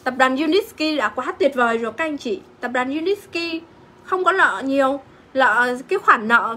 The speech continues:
công của chúng ta rất là ít. Thứ ba đó là biên độ lợi nhuận có cao không và có khả năng tăng trưởng mạnh trong tương lai hay không. Đó là cái điều thứ ba mà ông,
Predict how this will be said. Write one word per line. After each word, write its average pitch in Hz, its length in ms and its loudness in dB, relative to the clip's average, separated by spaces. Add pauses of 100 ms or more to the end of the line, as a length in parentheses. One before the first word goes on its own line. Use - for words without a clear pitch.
công 311 280 2
của 202 200 -2
chúng 226 140 -8
ta 285 180 2 (160)
rất 466 120 2
là 359 120 4
ít. 359 200 4 (1000)
Thứ 415 180 2
ba 370 320 4
đó 294 180 -2
là 392 120 2
biên 370 440 6
độ 262 200 2
lợi 202 240 0
nhuận 208 240 -2 (160)
có 247 100 -4
cao 339 320 -2
không 294 360 -2
và 214 380 0
có 262 180 6
khả 302 240 -2
năng 226 220 -6
tăng 359 380 0
trưởng 185 340 -2 (720)
mạnh 247 460 0
trong 370 300 2
tương 349 180 0
lai 320 220 4
hay 320 100 -6
không. 311 240 4 (1300)
Đó 240 160 6
là 302 140 2
cái 277 140 0
điều 247 240 4
thứ 233 140 -10
ba 285 240 6
mà 214 200 0
ông, 254 360 -4